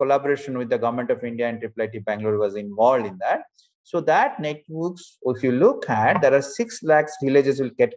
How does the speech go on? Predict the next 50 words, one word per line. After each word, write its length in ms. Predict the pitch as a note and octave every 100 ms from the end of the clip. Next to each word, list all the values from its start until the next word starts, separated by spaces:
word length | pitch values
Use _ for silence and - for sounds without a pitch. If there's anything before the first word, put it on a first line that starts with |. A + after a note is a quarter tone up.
| -
connected. 440 | G#2 C#3+ F3 - - _ _ _
And, 280 | - C3 C3
and 260 | C3+ C3 C3
now 240 | C#3 G#3+
those 380 | G3 A3+ A3+ -
six 260 | A#3 - C4+
lakhs 240 | G3+ G3
villages, 640 | D#3+ C#3+ C#3+ D3+ A3 A3+ - _ _ _ -
also, 220 | C#3+ D3+
and 180 | D#3+ E3
that 180 | G3+ G#3
also 300 | E3+ F3 F#3+
now 220 | E3+ E3+
I 180 | D#3 D3+
I 60 | D3+
T 100 | D3+
Bombay 340 | C3 C3 C#3
also 280 | C3+ B2 A#2
got 200 | A#2+ A#2
involved, 460 | A2+ A2 A2 A2+
I 60 | A2
I 40 | G#2+
T 60 | -
Kanpur 260 | A2+ A2+ A2+
also 180 | G#2 G#2
got 120 | G#2
involved, 180 | G#2 G#2
nowadays 320 | G#2 G#2 G#2
everybody 420 | A2+ D3 C3+ A2+ - _ _ _ A2+
in 80 |
that 180 | A#2 A2+
five 220 | A#2+ A#2
G 100 | A#2
test 320 | A2 A2+ A2 A2
bed 180 | G#2+
got 220 | G#2+ G2+ G2+
involved. 460 | G2 F#2+ A2 B3 - _ _
So 160 | -
if 140 | C3+ C#3+
you 60 |
look 260 | C3+ A#3 -
at 400 | F3+ D3+ - -
those 440 | A#2+ D3+ B3+ C#4+ D#3+
villages, 480 | D#3+ F3 E3 G3 D#3+
this 160 | D#3+
five 320 | - C#3 C#3
G 160 | C3+ C#3+
I 420 | B2+ B2+ C3 B2+
will 180 | B2 A2
be 120 | G#2+